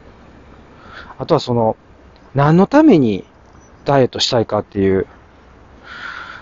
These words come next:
何のために痩せたいかっていうところが鍵です。大事になってきます。ここさえ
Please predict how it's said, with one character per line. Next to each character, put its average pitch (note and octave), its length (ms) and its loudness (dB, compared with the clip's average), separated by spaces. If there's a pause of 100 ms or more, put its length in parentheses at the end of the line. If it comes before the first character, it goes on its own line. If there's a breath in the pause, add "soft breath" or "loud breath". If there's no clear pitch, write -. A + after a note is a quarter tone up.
(200 loud breath)
何 E3 160 2
の G3 80 2
た C4 160 2
め A3 140 4
に A#3+ 220 6
痩 C#3+ 120 4
せ D#3 140 0
た A2 140 -2
い G2 60 -2
か F#2 200 -2
っ - 40 -6
て - 220 -14
い F#2 260 -2
う G2 40 -8 (180)
と B2+ 100 -4
こ B2+ 120 -2
ろ A#2+ 100 2
が E3 360 4 (1080 loud breath)
鍵 D3 300 0
で G2+ 100 -4
す。 - 200 -12
大 D3+ 180 2
事 E3 100 0
に D3+ 60 2
な A#2+ 80 0
っ - 20 -20
て - 80 -20
き - 120 -10
ま G2+ 120 -2
す。 - 160 -10 (360 loud breath)
こ F#3 120 -2
こ D4+ 280 4
さ C#4+ 280 4
え F3 380 4